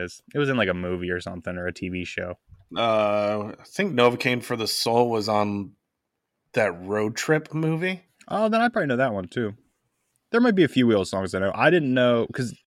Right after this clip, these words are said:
Speaker 1: you, you brought the Eels up at one point, and I se-, and I sent you some, like, a song I've heard of them, and you were like,
Speaker 2: Mm.
Speaker 1: "You listen to the Eels?" And I don't remember what it was though.
Speaker 2: <laughs> Okay. Album's released September twenty-second,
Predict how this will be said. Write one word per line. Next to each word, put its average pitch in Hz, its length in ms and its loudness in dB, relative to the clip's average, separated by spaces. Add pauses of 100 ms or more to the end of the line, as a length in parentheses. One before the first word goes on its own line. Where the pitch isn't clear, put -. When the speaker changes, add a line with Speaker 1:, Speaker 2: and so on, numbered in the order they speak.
(300)
Speaker 1:
you, 151 340 2
you 226 160 10
brought 202 340 6
the 135 100 0
Eels 151 220 6
up 120 140 8
at 107 80 2
one 120 180 6
point, 110 400 2
and 104 100 -2
I 104 140 2
se-, - 360 -4 (140)
and 110 200 2
I 107 160 2
sent - 500 2
you 107 560 2 (400)
some, 110 340 0
like, 107 140 4
a 104 60 -2
song 107 320 2
I've 98 160 0
heard 101 340 0
of 92 140 -2
them, 90 480 -2
and 98 200 -4
you 98 60 0
were 95 80 -2
like, 95 160 -2
Speaker 2:
Mm. 117 320 0
Speaker 1:
"You 117 140 -4
listen 147 220 0
to 104 60 0
the 101 80 0
Eels?" 226 520 -2
And 104 120 -4
I 101 80 0
don't 101 140 0
remember 95 400 -2
what 90 140 0
it 87 60 -10
was 92 280 -10
though. - 800 -4
Speaker 2:
<laughs> - 40 -4
Okay. 123 320 4 (640)
Album's 147 320 8
released 139 340 8
September 139 600 4 (200)
twenty-second, - 840 0